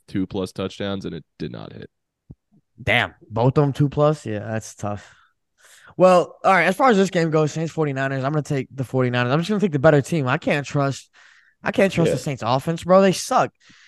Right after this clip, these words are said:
Speaker 2: And it's
Speaker 3: You're,
Speaker 2: like,
Speaker 3: you're a
Speaker 2: whenever
Speaker 3: smart
Speaker 2: you
Speaker 3: man,
Speaker 2: think
Speaker 3: bro. Like,
Speaker 2: whenever, <laughs> I mean,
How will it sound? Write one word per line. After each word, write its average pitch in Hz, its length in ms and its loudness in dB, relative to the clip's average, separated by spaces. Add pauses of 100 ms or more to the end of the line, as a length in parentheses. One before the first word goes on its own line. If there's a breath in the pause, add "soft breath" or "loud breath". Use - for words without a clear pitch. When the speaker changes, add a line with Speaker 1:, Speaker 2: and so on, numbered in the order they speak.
(140 soft breath)
Speaker 2:
And 208 160 0
it's 135 120 4
Speaker 3:
You're, 147 80 6
Speaker 2:
like, - 100 6
Speaker 3:
you're 156 80 8
a - 40 4
Speaker 2:
whenever 220 180 4
Speaker 3:
smart 147 100 8
Speaker 2:
you 110 40 4
Speaker 3:
man, 143 180 6
Speaker 2:
think 87 140 0
Speaker 3:
bro. 76 220 0
Like, 76 240 -6 (300)
Speaker 2:
whenever, 202 500 4
<laughs> - 0 -
I 185 60 2
mean, 156 280 -2